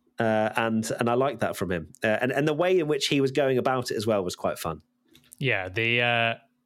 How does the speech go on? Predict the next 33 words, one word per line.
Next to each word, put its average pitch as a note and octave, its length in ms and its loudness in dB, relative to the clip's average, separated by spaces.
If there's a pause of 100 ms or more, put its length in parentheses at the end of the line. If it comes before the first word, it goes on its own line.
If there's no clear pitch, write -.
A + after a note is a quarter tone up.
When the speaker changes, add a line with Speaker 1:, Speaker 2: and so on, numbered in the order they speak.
Speaker 2:
I'm B2 160 -2
just A#2+ 140 -4
looking B2 380 -2
at A#2 120 -6
the A#2+ 80 -4
kind A2 220 -2
of G#2 240 -4 (1000)
what A#2 200 -2
McLaren A2 640 -2
did. G#2 340 -2 (240)
Uh, G2+ 640 -2
they A2+ 100 -2
did G#2 200 -4
the A2 100 -4
least G#2+ 300 -2
laps G#2+ 320 -4
out G#2+ 180 -2
of G2+ 240 -8 (220)
anyone. G#2 600 -2 (180)
In G#2+ 80 -6
fact, G#2 180 -4
the G2 80 -4
two A#2 240 -2
people G#2+ 300 -4
that G#2 80 -8
did G#2+ 140 -6
the A2 60 -6
least G#2 260 -4
laps G2 380 -6
were G2 440 -2 (420)
Norris A2+ 640 -2 (240)
and A#2 280 -2
Piastri. A2+ 640 -4